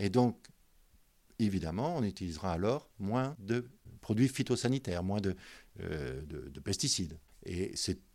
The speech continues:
là aussi très étudié à l'heure actuelle, non seulement par rapport,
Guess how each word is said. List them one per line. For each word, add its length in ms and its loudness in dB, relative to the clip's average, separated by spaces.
là 160 0
aussi 640 0
très 280 6
étudié 320 -2
à 40 -2
l'heure 140 -4
actuelle, 420 0
non 140 0
seulement 400 4
par 180 -2
rapport, 460 -4